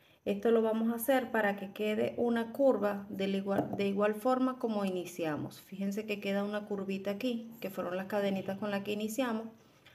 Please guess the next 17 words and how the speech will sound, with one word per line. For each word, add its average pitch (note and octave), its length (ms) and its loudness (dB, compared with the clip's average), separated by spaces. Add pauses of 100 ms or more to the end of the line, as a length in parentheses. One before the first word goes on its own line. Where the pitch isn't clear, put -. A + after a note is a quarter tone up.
(220)
Pues G#3+ 260 4
acá G#3+ 300 4
nos B3+ 180 4
va G#3 80 6
a G3+ 80 0
quedar A3 380 2
una G#3 340 2
curvita G#3 640 2
igual. D#3+ 580 0 (960)
Entonces G#3 640 2
ya G3 200 4
aquí C#4 400 2
sí A#3+ 220 -4
podemos F3+ 560 2
hacer F#3 420 0
un G#3 200 0
nudito A#3+ 560 2